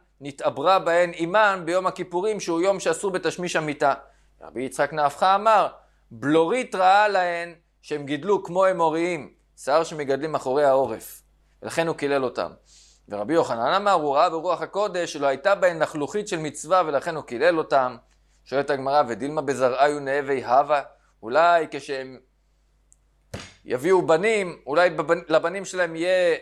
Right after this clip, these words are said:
לחלוכית, למה הוא קילל אותם? אמר רבי אלעזר, שראה שאין לחלוכית לא בם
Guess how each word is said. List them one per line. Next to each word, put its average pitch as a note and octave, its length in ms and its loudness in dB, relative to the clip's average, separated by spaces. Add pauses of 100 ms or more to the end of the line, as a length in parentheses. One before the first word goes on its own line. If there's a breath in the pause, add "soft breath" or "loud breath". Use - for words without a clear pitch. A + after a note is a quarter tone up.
(280)
לחלוכית, D#3 640 -2
למה E3+ 160 2
הוא E3 100 -2
קילל D3 280 -2
אותם? E3 280 0 (460 soft breath)
אמר D#2+ 200 -12
רבי A2+ 260 -2
אלעזר, E3 440 2
שראה D3+ 400 0
שאין E3+ 260 -6
לחלוכית E3 500 -4
לא C3+ 120 -2
בם F#3 400 2